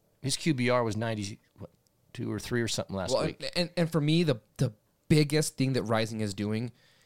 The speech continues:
Speaker 2: he's protecting the ball. He's not turning it over. That is so key,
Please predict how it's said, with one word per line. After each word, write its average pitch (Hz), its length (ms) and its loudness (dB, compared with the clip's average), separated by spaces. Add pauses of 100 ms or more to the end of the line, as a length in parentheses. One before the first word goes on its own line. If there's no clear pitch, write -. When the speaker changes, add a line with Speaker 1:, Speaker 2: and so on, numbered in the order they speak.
Speaker 2:
he's - 240 -6
protecting - 720 -6
the 101 60 -2
ball. 90 480 -6 (440)
He's 101 200 -8
not 104 300 -2
turning 117 280 0
it 107 100 0
over. 101 400 -4 (260)
That 117 140 -2
is 110 100 -6
so 123 840 6
key, 117 480 -4